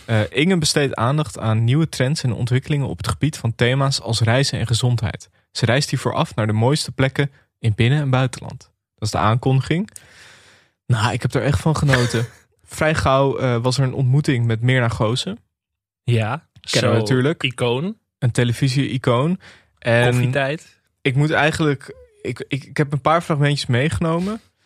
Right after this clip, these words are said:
Speaker 1: En die wil ik, eh, eigenlijk gewoon meteen laten horen, want ja, die moet, je moet even een beeld erbij krijgen.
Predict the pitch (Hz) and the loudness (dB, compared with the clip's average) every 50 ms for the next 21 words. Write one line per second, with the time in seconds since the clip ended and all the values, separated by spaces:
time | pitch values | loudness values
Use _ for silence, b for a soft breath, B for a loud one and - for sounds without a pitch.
0 | _ _ _ _ _ _ - 127 127 127 120 123 127 123 123 117 - - 123 117 | _ _ _ _ _ _ -2 2 2 4 4 4 4 2 2 0 0 0 2 4
1 | 117 117 117 117 110 - - - 123 - - 131 - - 127 120 120 117 120 113 | 4 4 2 2 0 0 0 0 0 0 -2 -4 -2 -2 0 0 0 0 0 0
2 | 113 113 107 107 - 113 110 110 113 131 147 151 131 113 101 101 101 - - - | 2 2 0 0 0 0 2 2 2 2 2 2 2 0 0 -2 -2 -6 -10 -16
3 | _ _ _ _ _ _ _ - - - - - - 135 127 127 143 131 147 139 | _ _ _ _ _ _ _ -10 -10 -10 -10 -6 -2 0 0 2 2 2 4 4
4 | 151 160 - 123 143 - - 151 135 123 117 113 104 - 95 - 69 - - - | 4 4 4 2 0 0 0 0 2 2 2 2 0 0 -2 -2 -4 -4 -4 -8
5 | - - - - - - - | -10 -10 -10 -12 -16 -18 -18